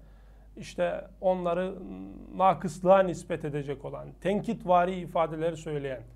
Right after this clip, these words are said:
e, kimseyle alakalı ne dersin deyince Efendimiz aleyhisselam, şey, ha-, İmam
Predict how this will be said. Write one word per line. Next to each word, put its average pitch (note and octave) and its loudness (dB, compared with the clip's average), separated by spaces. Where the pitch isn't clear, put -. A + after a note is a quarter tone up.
e, E3+ -8
kimseyle G3+ 0
alakalı E3 0
ne F#3+ 4
dersin - 0
deyince F#3+ -6
Efendimiz E3 -2
aleyhisselam, D#3 -6
şey, D3+ -6
ha-, - -10
İmam E3+ -2